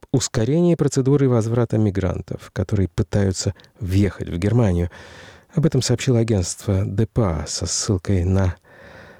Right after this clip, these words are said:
обращение Меркель к партнёрам по коалиции. Лица, ищущие убежище, прибывающие в Германию,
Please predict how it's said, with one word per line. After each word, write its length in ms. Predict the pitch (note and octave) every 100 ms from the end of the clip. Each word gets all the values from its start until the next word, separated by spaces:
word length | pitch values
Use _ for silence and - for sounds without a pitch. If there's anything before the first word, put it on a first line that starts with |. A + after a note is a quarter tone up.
| -
обращение 600 | - E2+ D#2+ - F2+ F2+
Меркель 420 | F#2 - - - -
к 100 | -
партнёрам 460 | G#2+ - G2 F2
по 100 | -
коалиции. 640 | - A2 G#2+ E2 - D#2 D#2 - - - _ - _ _ _ _ - - - -
Лица, 340 | A#2+ A#2+ - A2+
ищущие 560 | G#2 - F#2+ - G#2
убежище, 720 | - G#2 A2+ F#2+ E2+ - E2+ - -
прибывающие 600 | A2 G#2 G#2+ F#2+ - G2
в 60 |
Германию, 640 | G2+ G2+ A#2 F#2+ F2 G#2+